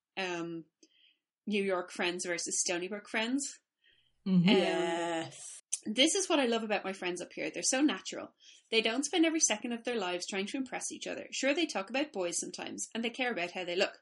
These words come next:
Speaker 1: Well, some of them do. But those things aren't the focus of their lives. With my friends in New York, except for Lane,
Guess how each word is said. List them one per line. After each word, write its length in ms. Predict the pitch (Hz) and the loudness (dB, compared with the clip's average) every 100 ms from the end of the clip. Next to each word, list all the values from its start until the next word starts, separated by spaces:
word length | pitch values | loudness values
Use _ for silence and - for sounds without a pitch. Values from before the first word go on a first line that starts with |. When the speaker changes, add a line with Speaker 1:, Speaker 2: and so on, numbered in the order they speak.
| - | -4
Speaker 1:
Well, 160 | 180 - | -4 -2
some 120 | 196 175 | -2 -2
of 120 | - | -4
them 140 | 165 | -4
do. 240 | 156 147 - - - - - | 0 0 -2 -12 -18 -18 -6
But 140 | 247 240 | -2 2
those 160 | 247 330 | 4 4
things 200 | 294 269 | 4 4
aren't 200 | 196 214 | 2 0
the 60 | 220 | -4
focus 360 | 180 180 214 | -4 -4 -4
of 100 | 233 | -4
their 120 | - 208 | -4 -4
lives. 440 | 165 - - - _ - | -4 -6 -10 -14 _ -4
With 140 | 226 | -2
my 80 | 247 | -2
friends 300 | 233 214 220 | 0 2 2
in 100 | 285 | 0
New 140 | 330 320 | 4 4
York, 280 | 180 185 - | 4 -2 -10
except 320 | - - - | -6 -6 -4
for 80 | 175 | -4
Lane, 280 | 175 170 | -2 -4